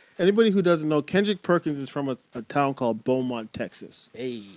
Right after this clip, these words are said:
Speaker 1: Um, one of our, one of our buddies, you know, Foots, who's on, been on the show, went to school in Beaumont, Texas.
Speaker 2: Correct.
Speaker 1: If y'all ever been to Texas, let me tell you something. I went to go visit Foots once, and we were, we were there, and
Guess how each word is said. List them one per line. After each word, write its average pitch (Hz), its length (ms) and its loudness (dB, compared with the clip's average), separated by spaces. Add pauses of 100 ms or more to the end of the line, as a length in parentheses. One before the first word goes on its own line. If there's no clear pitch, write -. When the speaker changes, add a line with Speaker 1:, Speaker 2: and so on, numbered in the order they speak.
(400)
Speaker 1:
Um, 123 520 0 (640)
one 156 160 4
of 151 100 4
our, 147 80 8
one 151 160 6
of 147 100 6
our 139 100 8
buddies, 143 600 8
you 156 120 0
know, 135 160 4
Foots, 139 300 4
who's 127 140 2
on, 131 200 6
been 131 100 4
on 131 120 2
the 123 40 0
show, 131 260 4
went 127 220 2
to 117 60 -6
school 131 320 0
in 113 80 -2
Beaumont, 113 420 -4
Texas. 92 500 -12 (240)
Speaker 2:
Correct. 104 440 -14
Speaker 1:
If 123 100 -2
y'all 185 240 10
ever 208 160 8
been 160 200 4
to 135 80 2
Texas, - 760 2 (480)
let 143 80 -2
me 151 60 0
tell 139 140 2
you 117 120 4
something. 101 260 -8
I 120 60 -4
went 160 160 0
to 156 100 4
go 139 140 4
visit 135 280 2
Foots - 300 -4
once, 139 300 -6
and 120 160 -6
we 113 120 4
were, 120 160 0
we 120 120 2
were 117 100 8
there, 120 380 6
and 110 320 -6